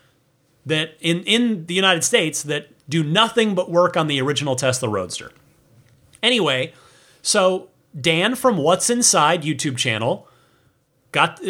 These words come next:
went down to Carl Medlock's Roadster shop in Seattle, to see these cars, 'cause that's where they are right now, and get the story straight from Carl Medlock. So, when I first heard about this,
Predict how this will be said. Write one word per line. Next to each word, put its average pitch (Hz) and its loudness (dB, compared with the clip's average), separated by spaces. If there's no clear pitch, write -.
went 165 -4
down 202 2
to 240 0
Carl 185 2
Medlock's 190 0
Roadster 160 0
shop 170 2
in 165 -6
Seattle, 147 0
to 220 0
see 220 0
these 277 0
cars, 180 0
'cause 143 -6
that's 139 0
where 190 0
they 160 0
are 156 4
right 117 0
now, 110 -4
and 170 -4
get 214 2
the 214 -2
story 285 2
straight 196 0
from 175 2
Carl 156 0
Medlock. 170 -2
So, - 2
when 247 2
I 262 6
first 349 2
heard 262 2
about 151 0
this, - -4